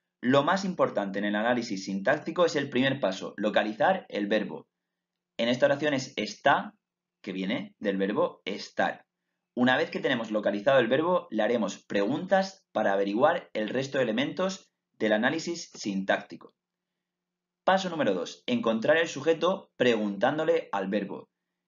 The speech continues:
Queremos saber quién o qué realiza la acción. En este caso, ¿quién está contento? El profe es el que está contento. Por lo tanto, el profe que está realizando la acción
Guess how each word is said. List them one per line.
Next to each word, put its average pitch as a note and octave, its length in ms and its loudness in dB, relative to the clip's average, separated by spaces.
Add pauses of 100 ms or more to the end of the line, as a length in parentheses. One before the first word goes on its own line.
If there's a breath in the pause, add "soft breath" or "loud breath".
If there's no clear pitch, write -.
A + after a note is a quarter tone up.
(140)
Queremos D#3 320 2
saber E3+ 400 4
quién E3 440 0 (120)
o A#2+ 200 0
qué C#3 380 0
realiza A#2 420 2
la G#2 100 0
acción. F2+ 420 -6 (280)
En B2+ 120 -2
este B2+ 260 0
caso, F#2+ 460 -4
¿quién F3 320 0
está G#3 320 0
contento? D#3 680 -6 (460)
El G2+ 240 -4
profe D#3+ 560 0
es G#2+ 120 -8
el C3+ 140 -4
que A2 80 -6
está A2+ 240 -2
contento. G2 640 -6 (400)
Por E3 160 4
lo E3 100 4
tanto, D#3 460 0
el G2 180 -6
profe D#3+ 280 2
que G2 80 -8
está C3+ 240 2
realizando A2 580 -2
la C3+ 60 2
acción C#3+ 500 -4